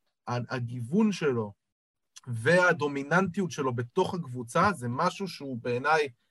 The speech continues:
שם את עצמו כבר ב-level אחר. זאת אומרת, ברגע שכל ההתקפה של ריאל מדריד מושתתת עליך, אני לא רואה את ריאל מדריד נותנת, נותנת גול כאילו בלי בנזמה, זה ברמה כזאת.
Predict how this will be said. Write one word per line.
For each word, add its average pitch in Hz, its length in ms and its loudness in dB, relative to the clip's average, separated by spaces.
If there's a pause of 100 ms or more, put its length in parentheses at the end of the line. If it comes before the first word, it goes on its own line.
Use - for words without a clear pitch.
(220)
שם 170 340 4
את 160 60 0
עצמו 147 300 0
כבר 139 120 2
ב-level 139 480 4
אחר. 147 440 2 (140)
זאת - 120 -20
אומרת, 135 220 -2 (440)
ברגע 147 240 4
שכל 165 400 2
ההתקפה 160 480 4
של 151 180 0
ריאל 147 240 4
מדריד 143 380 -6
מושתתת 156 640 -2
עליך, 135 480 0 (440)
אני 120 140 -2
לא 175 100 8
רואה 196 180 10
את 180 100 4
ריאל 180 140 6
מדריד 170 260 0
נותנת, 160 480 -2 (200)
נותנת 143 380 0
גול 170 300 4
כאילו 143 240 -6
בלי 160 140 -4
בנזמה, 151 520 0 (100)
זה 107 140 -14
ברמה 117 320 -2
כזאת. 139 400 2